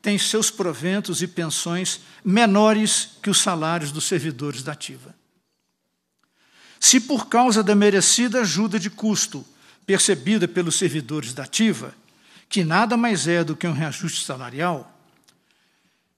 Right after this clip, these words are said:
se porque o aposentado foi reenquadrado no grau A e lá permanece enquanto o servidor da ativa continua progredindo na carreira,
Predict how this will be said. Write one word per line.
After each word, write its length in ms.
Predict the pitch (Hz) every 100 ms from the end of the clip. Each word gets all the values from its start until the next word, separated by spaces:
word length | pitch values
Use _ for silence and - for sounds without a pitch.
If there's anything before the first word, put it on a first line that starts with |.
| _
se 300 | - - 233
porque 380 | 214 220 - 226
o 20 |
aposentado 840 | 247 240 226 233 226 214 202 170 151
foi 220 | - 180
reenquadrado 960 | 135 208 220 240 226 196 202 214 185
no 100 | 180
grau 320 | 156 170 160 160
A 320 | 202 - - _ _ _ _ _ _
e 140 | 190 165
lá 160 | 190
permanece 840 | 202 202 180 180 170 196 208 -
enquanto 380 | 175 - 180 180
o 60 | 175
servidor 480 | 190 143 135 185 180
da 80 |
ativa 400 | 123 - 170 143
continua 500 | 143 170 - 160 165
progredindo 840 | 160 185 175 165 156 131 156 165 143
na 140 | 135
carreira, 580 | - 113 175 214 143